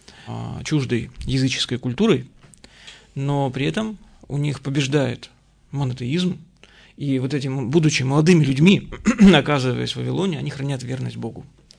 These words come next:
И их ставят в разные ситуации, но они не отказываются почитать единого Бога, отказываются от нечистой пищи. Помните, мы там говорили, как они там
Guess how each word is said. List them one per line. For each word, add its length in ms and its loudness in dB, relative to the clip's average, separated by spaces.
И 340 -10
их 280 -6
ставят 360 -4
в 60 -8
разные 420 -4
ситуации, 800 -6
но 140 -8
они 160 -4
не 100 -4
отказываются 1200 -8
почитать 480 -10
единого 380 -6
Бога, 380 2
отказываются 720 -6
от 100 -8
нечистой 480 -10
пищи. 480 -6
Помните, 320 0
мы 80 -8
там 320 -12
говорили, 400 0
как 160 -8
они 160 -8
там 220 -12